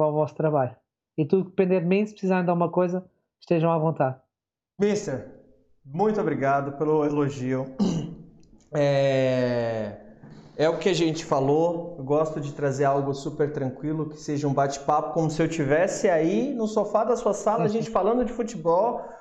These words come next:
Speaker 2: ou você no sofá da minha sala. É, esse é o intuito, foi o intuito do
Speaker 1: Claro.
Speaker 2: canal.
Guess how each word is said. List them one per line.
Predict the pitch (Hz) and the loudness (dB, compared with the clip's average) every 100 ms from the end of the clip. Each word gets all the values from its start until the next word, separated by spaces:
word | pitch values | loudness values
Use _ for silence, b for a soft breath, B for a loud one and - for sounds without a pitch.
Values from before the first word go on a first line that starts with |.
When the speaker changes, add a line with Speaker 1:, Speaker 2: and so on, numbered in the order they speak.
| B - | B -2
Speaker 2:
ou | 196 220 208 | 2 2 4
você | 220 214 214 | 2 2 0
no | 208 | 0
sofá | 202 202 - 185 | 0 -2 0 0
da | 185 | 0
minha | 185 | -2
sala. | 190 - 139 131 - | -2 0 2 2 0
É, | 160 170 | 0 2
esse | 208 214 208 208 | 4 2 2 2
é | 175 | 2
o | 170 | 2
intuito, | 160 160 151 151 | -2 -2 -4 -4
foi | - 156 | -4 -2
o | 151 | -2
intuito | 147 151 147 | -4 -6 0
do | |
Speaker 1:
Claro. | 156 151 | 2 4
Speaker 2:
canal. | 143 107 - B | 2 0 -4 B